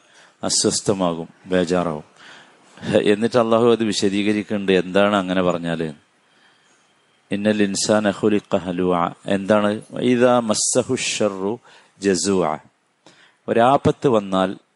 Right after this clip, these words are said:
അവൻ വല്ലാതെ പൊറുതികേട് കാണിക്കും. എന്തെങ്കിലും ഷർറ് വന്നാൽ, ഖൈറ് വന്നാൽ ഭയങ്കര ഹാപ്പി ആയിരിക്കും,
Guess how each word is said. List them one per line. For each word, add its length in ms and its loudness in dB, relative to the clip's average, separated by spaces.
അവൻ 260 2
വല്ലാതെ 400 0
പൊറുതികേട് 640 0
കാണിക്കും. 400 -6
എന്തെങ്കിലും 340 2
ഷർറ് 400 2
വന്നാൽ, 320 0
ഖൈറ് 200 4
വന്നാൽ 300 4
ഭയങ്കര 400 0
ഹാപ്പി 380 0
ആയിരിക്കും, 300 -4